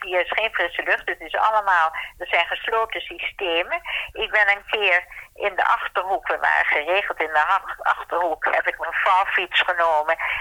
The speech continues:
en ben ik door een varkensstal gaan fietsen.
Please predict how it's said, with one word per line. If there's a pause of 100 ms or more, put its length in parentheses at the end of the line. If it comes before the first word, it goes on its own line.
en
ben
ik
door
een
varkensstal
gaan
fietsen.